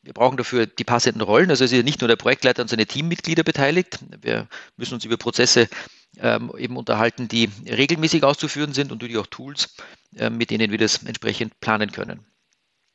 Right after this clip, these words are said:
Das heißt, auf der einen Seite eine organisatorische Lösung erstmal. Natürlich werden Projektleiter nach wie vor Projekte planen, keine Frage. Aber fangen wir auch gleich mal mit dem richtigen Thema dabei an. Projekte planen ist ja schön, Sie sollten aber auch das Ziel kennen und den Weg dahin.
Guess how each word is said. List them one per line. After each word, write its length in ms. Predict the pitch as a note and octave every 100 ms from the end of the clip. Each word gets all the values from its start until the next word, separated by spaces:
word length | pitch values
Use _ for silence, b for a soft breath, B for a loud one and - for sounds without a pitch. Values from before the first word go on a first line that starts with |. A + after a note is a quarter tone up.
| _ B B B -
Das 100 | C#3
heißt, 300 | C#3+ - -
auf 80 | C3
der 100 | A#2
einen 160 | D#3
Seite 240 | D3+ C#3+ C3+
eine 180 | C3
organisatorische 600 | B2+ B2+ B2 C3+ D#3+ F3+
Lösung 260 | E3 E3 E3
erstmal. 380 | C#3+ C#3+ D#3 D3+
Natürlich 400 | A#2 - D3 B2+
werden 140 | B2
Projektleiter 440 | - B2 - B2+ A2+
nach 200 | A2+ A2+
wie 100 | A#2
vor 180 | A#2
Projekte 320 | - A#2+ - C#3
planen, 380 | - A2+ B2
keine 240 | A#2 G#2 G#2+
Frage. 520 | G#2+ G#2 B2 C#3+ C#3+ - _
Aber 540 | A2 G#2+ A#2 D3+ F3+ - b b b
fangen 300 | - A2+ C3
wir 80 | B2+
auch 80 | A2+
gleich 140 | A#2+
mal 100 | A#2
mit 160 | A#2+ A#2+
dem 80 |
richtigen 400 | G#2+ A#2+ B2 G#2+ G#2+ B B -
Thema 260 | B2 D#3
dabei 260 | D3 C#3+ D3
an. 280 | B2+ C3+ C3 B B _
Projekte 280 | A#2+ C3+ -
planen 280 | C3 B2+ B2
ist 140 | A2+
ja 100 | A2+
schön, 380 | G#2 B2 C#3+ D#3 B B
Sie 160 | - A2+
sollten 340 | B2 B2+ C3+
aber 140 | A#2 A#2
auch 100 | G#2+
das 220 | G#2+ -
Ziel 220 | - D3+
kennen 280 | - B2 A#2+
und 160 | A#2
den 140 | A2 G2+
Weg 200 | A2+ -
dahin. 380 | G2 G2+ G2+